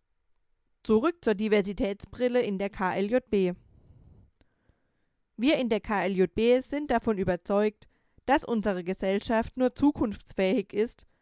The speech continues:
wenn Vielfalt als Bereicherung verstanden wird. Wir haben den Anspruch,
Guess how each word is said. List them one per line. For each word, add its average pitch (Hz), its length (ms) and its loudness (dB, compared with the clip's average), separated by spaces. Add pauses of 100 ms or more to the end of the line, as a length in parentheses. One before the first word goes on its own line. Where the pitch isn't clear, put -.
(340)
wenn 196 160 -4
Vielfalt 254 680 -2
als 214 180 0
Bereicherung 233 640 -2
verstanden 175 600 -8
wird. 175 260 -8 (1600)
Wir 226 160 2
haben 247 240 2
den 202 160 -2
Anspruch, 240 640 0